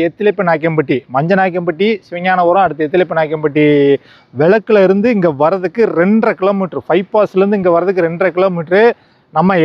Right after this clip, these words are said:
இடத்துக்கு வர்றதுக்கு வந்து நமக்கு காத்தாடி பாதை, இந்த பாதை தான், காத்தாடி பாதை தான் நம்ம இடத்துக்கு வர்றது. இது வந்து ப்ராப்பர் வழித்தடம் கிடையாது. இது பயன்படுத்திக்கலாம், காத்தாடி பாதையை வந்து பயன்படுத்தலாமே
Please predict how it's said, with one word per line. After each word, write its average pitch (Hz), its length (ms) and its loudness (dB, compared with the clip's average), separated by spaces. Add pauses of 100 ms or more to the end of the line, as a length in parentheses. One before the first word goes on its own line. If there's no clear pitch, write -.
இடத்துக்கு 226 440 0 (100)
வர்றதுக்கு 185 460 0
வந்து 185 140 0 (100)
நமக்கு 175 260 -4 (140)
காத்தாடி 196 460 0 (160)
பாதை, 151 300 0 (140)
இந்த 151 120 -6 (100)
பாதை 160 220 2 (100)
தான், 156 120 -2 (460)
காத்தாடி 190 480 -2
பாதை 165 260 2
தான் 175 120 0
நம்ம 147 200 -6
இடத்துக்கு 151 340 -4
வர்றது. 151 300 2 (460)
இது 147 160 -4
வந்து 180 200 -4
ப்ராப்பர் 196 380 0
வழித்தடம் 170 400 0
கிடையாது. 156 340 2
இது 185 100 -2 (140)
பயன்படுத்திக்கலாம், 196 720 0
காத்தாடி 180 460 -2
பாதையை 170 300 2
வந்து 175 160 -4 (100)
பயன்படுத்தலாமே 170 680 -2